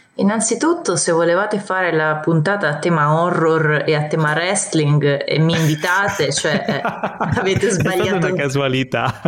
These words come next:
Speaker 1: No, qui lo sanno tutti, tutti, soprattutto, eh, quelli iscritti al partito dei peli ribelli, che Paolo l'ha fatto apposta. Quindi, ragazzi, ricordatevelo tutti quanti, sappiate che questa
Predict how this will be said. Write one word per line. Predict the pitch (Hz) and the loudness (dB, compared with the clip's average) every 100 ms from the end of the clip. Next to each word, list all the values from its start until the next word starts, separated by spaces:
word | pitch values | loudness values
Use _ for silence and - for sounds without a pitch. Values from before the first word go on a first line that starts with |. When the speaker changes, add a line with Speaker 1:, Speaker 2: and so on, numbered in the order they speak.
| 165 | -2
Speaker 1:
No, | 175 156 147 - | 0 0 0 0
qui | 214 214 | 0 2
lo | 180 | 2
sanno | 170 185 185 196 | 0 0 0 0
tutti, | 202 208 202 - 202 202 208 208 | 2 2 0 -4 0 2 2 2
tutti, | - 180 - | 0 -2 -2
soprattutto, | 147 156 170 190 - 175 165 | -4 -2 -2 -2 0 0 0
eh, | - 151 147 143 147 | 0 0 2 2 0
quelli | - 165 160 156 151 | 0 2 2 2 0
iscritti | 147 - 165 165 | 0 0 -2 0
al | 156 | -2
partito | 151 156 156 170 165 151 | 0 -2 0 0 2 0
dei | 147 151 147 147 | 2 2 2 2
peli | 151 160 156 | 2 2 2
ribelli, | 156 147 147 147 147 151 | 2 2 2 2 2 0
che | 151 147 | 0 -2
Paolo | 147 143 143 | 0 0 2
l'ha | 143 139 | 2 0
fatto | - 143 143 | -4 -6 -6
apposta. | 147 - 143 - - 143 147 - | -4 -4 -2 -2 -2 0 0 0
Quindi, | 151 143 143 | 0 2 2
ragazzi, | 143 143 160 - 156 | 2 0 -2 -2 -2
ricordatevelo | 165 170 156 160 160 160 147 143 151 | 0 -2 0 0 0 0 0 0 0
tutti | 175 170 170 | -2 -2 -2
quanti, | 147 143 151 151 | 0 0 0 -2
sappiate | 147 156 165 156 151 | -2 -2 -2 -2 -4
che | - | -4
questa | 170 165 143 139 | -4 -2 -2 -2